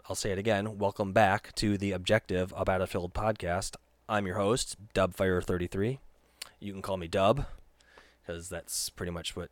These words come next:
everyone calls me. Uh, works out pretty good for a nickname. <clears throat> My, uh, username, it does. So, there we go. I think that sounded all right, right? So, uh, I'm back pretty quickly, uh,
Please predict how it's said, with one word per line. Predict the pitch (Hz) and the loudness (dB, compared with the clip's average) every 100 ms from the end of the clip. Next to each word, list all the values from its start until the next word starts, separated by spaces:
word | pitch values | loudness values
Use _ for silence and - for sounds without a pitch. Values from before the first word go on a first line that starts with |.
| _ | _
everyone | - 90 85 | -10 -6 -6
calls | 87 101 107 | 0 2 2
me. | 151 151 - - | 2 -2 -10 -18
Uh, | 85 85 82 - _ _ - - _ _ | -14 -12 -12 -16 _ _ -20 -20 _ _
works | 90 - | -10 -4
out | 92 | -4
pretty | - 92 | -4 -6
good | 95 92 | -4 -4
for | - 95 90 | -2 -2 0
a | 90 | 0
nickname. | 92 113 92 82 - - | -2 -6 -8 -10 -14 -20
<clears throat> | - | -4
My, | - 76 139 120 92 92 90 | 0 0 0 -2 0 0 0
uh, | 87 | -2
username, | 87 90 87 87 85 | -4 -4 -4 -6 -6
it | 82 | -6
does. | 87 95 | -4 -4
So, | - 101 90 - _ _ _ _ _ _ - - - | 0 -2 -2 -8 _ _ _ _ _ _ -20 -20 0
there | 117 | 6
we | 127 | 6
go. | 160 - _ - - _ _ - | 6 4 _ -20 -20 _ _ -10
I | 214 | -2
think | 160 | -2
that | 92 | -2
sounded | 92 90 | -4 -4
all | 87 87 | -2 -2
right, | 113 117 | -2 -2
right? | 147 185 _ _ _ - - - - - _ | -6 -6 _ _ _ -20 -20 -20 -20 -20 _
So, | - - 113 113 113 110 110 110 - _ - | -10 0 6 8 8 6 4 2 -4 _ -14
uh, | 117 120 117 120 | -8 -2 0 0
I'm | 135 131 | 2 6
back | 170 - | 4 6
pretty | 185 170 151 | 6 6 2
quickly, | - 247 170 107 98 - - | 6 6 8 6 2 -8 -8
uh, | 104 101 98 95 | 0 2 2 0